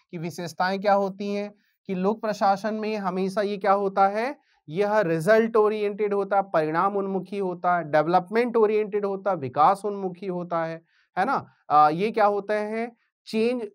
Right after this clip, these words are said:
अ, ओरिएंटेड होता है, परिवर्तन उन्मुखी होता है, है ना। प्रशासन की सभी चुनौतियों को आसानी से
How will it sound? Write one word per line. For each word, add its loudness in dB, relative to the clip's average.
अ, 6
ओरिएंटेड 2
होता 0
है, -4
परिवर्तन 0
उन्मुखी -2
होता -2
है, -8
है -2
ना। 0
प्रशासन 0
की -4
सभी -4
चुनौतियों -4
को -4
आसानी 0
से -2